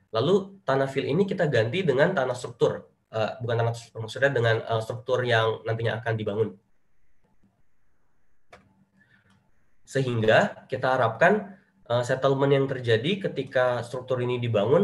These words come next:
menjadi sangat kecil atau minim. Bisa dibayangkan jika ti-, kita tidak melakukan preloading, maka settlement yang akan terjadi s-, ketika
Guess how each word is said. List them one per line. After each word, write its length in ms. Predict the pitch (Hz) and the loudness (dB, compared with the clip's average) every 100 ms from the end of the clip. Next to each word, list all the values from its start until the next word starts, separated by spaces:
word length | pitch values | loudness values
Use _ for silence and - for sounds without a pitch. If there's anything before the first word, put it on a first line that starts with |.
| 185 | 2
menjadi 560 | 120 113 139 190 - - _ _ | 2 2 2 -2 -6 -18 _ _
sangat 400 | - 120 117 120 | -2 -2 0 -2
kecil 240 | 147 123 | -2 -2
atau 240 | 104 120 117 | -2 -2 0
minim. 400 | 120 117 98 95 _ _ _ 127 | 0 -2 -4 -10 _ _ _ -6
Bisa 160 | 123 | 0
dibayangkan 560 | 143 127 123 127 175 196 | 2 4 6 6 4 2
jika 320 | 143 147 151 | 2 0 0
ti-, 80 | - | -2
kita 240 | 151 180 | -2 0
tidak 320 | 190 135 120 | 0 0 2
melakukan 400 | 123 127 123 123 | 2 2 2 -2
preloading, 480 | 117 117 110 117 175 | 0 2 2 2 0
maka 160 | 139 170 | 0 -2
settlement 400 | 160 143 127 120 | -4 -2 -2 0
yang 160 | 113 | 0
akan 160 | 123 120 | 0 -2
terjadi 400 | 117 113 110 165 | -2 0 0 -2
s-, 400 | 170 - - - | -4 -8 -16 -8
ketika 560 | 127 135 127 127 123 | -6 -6 0 2 2